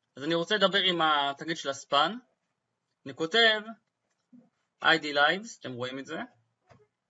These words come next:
ואני רוצה עכשיו להכניס את הערך של ה-lives. אז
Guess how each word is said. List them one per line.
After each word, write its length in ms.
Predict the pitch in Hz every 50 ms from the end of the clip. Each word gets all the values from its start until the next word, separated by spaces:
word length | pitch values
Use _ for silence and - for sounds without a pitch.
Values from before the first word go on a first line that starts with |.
| _ _ _ _ _ _ _ _ _ - - - _ _ _ _ _ _ _ _ _ _ -
ואני 760 | 156 208 269 294 294 285 285 285 262 - - - 165 180 180
רוצה 240 | 180 190 - 247
עכשיו 220 | 240 233 - 233 214
להכניס 320 | 208 190 - 233 233 -
את 120 | 220 - -
הערך 680 | 202 226 247 247 214 214 208 214 220 214 - - -
של 320 | - - 170 160 156 156 156
ה-lives. 220 | 151 139 131 120
אז 260 | 120 - - - -